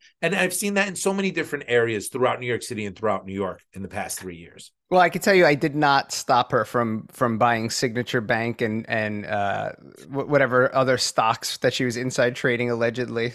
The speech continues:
Speaker 2: I, I would hope that, that that would have come on her radar and she would have said, "Maybe, would, would John have done this?"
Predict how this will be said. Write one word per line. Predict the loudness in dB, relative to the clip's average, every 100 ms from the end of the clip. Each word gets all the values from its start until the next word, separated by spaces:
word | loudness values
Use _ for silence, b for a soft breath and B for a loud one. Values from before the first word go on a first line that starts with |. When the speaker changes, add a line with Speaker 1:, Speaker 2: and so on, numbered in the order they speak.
| -4
Speaker 2:
I, | -4 -2
I | -2
would | -2 0
hope | 0 0
that, | 2 4 2 -2 B B B B
that | 2 4 4
that | 2 2 4
would | 2
have | 0 -4 -18
come | -4 0 0
on | 2 2 2
her | 2
radar | 4 4 4 4
and | 0
she | -4
would |
have | -4
said, | -4 -2
"Maybe, | 0 2 0
would, | -2 0 0 2
would | 0 4
John | 4 6
have | 4 4
done | 4 4 4
this?" | 0 0 -6